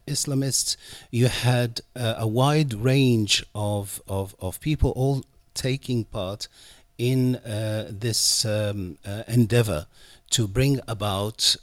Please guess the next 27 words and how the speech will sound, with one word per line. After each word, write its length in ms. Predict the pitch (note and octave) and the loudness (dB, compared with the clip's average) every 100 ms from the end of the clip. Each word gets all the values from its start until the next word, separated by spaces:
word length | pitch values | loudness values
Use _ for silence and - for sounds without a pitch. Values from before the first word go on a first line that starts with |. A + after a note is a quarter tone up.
| - | -8
um, 640 | G2+ G2 F#2+ F#2+ F#2+ E2 _ _ | -6 -6 -6 -6 -8 -10 _ _
um, 340 | A2+ G2 F#2+ - | -6 -4 -6 -8
some 280 | - A#2 B2 | -6 -2 -2
kind 540 | - G#2 G2+ A2 G#2+ - | -4 -4 -4 -6 -8 -12
of, 540 | A2 G2+ G2+ G2+ G#2 - - - - | -8 -6 -6 -8 -12 -14 -20 -20 -10
uh, 220 | F#2 F#2+ F2 A2 B2+ | -8 -6 -8 -12 -10
uh, 180 | A2+ G#2+ | -8 -6
alternative 920 | A#2 A2+ B2+ B2 A2+ - D2+ F#2+ - - - _ _ | -6 0 2 4 2 -2 -6 -10 -16 -20 -20 _ _
to 420 | - A2 G#2 G#2+ G#2 | 0 2 -2 -4 -8
the 100 | G#2 | -10
dominant, 680 | G2 A2 G#2+ G#2 G2 G2 - - | -4 -2 0 0 -2 -2 -4 -4
uh, 40 | F#2+ | -6
uh, 600 | F#2 F2+ - F#2 F2+ D#2 | -6 -6 -8 -8 -8 -8
regime. 640 | F#2+ G2+ F#2+ - E2+ D#2 G#2+ | -4 -2 -2 -2 -2 -4 -8
And 160 | G2+ | -2
so 360 | - A2+ G#2+ G2+ G2+ | 0 0 0 -4 -8
basically, 760 | G2+ C#3+ E3 D#3 - G#2+ F2+ F#2+ - - - - | 0 0 2 0 -4 -6 -4 -6 -14 -20 -14 0
in 220 | A#2 A2+ | 0 2
order 600 | C3+ C#3+ C3+ B2+ B2 - _ | 2 4 4 0 -2 -6 _
to 420 | - A2+ G#2+ G#2 - | -4 -2 -4 -6 -10
bring 360 | F#2+ B2+ E3 | 0 4 4
about 380 | C3+ A2 F#2 E2 - | 2 -2 -4 -6 -10
the 120 | F#2 | -12
change, 640 | - C#3+ A2+ F#2+ G#2+ - - - - G2 | -8 -6 -6 -6 -6 -6 -8 -20 -20 -14
they 420 | G2 B2 D3 - | -4 0 0 0
organized 640 | C#3+ C3 B2+ A#2+ A#2 A2 | 0 0 2 0 -2 -4
themselves 560 | A2+ G#2+ - G#2+ G#2+ | -4 -2 -2 -2 -6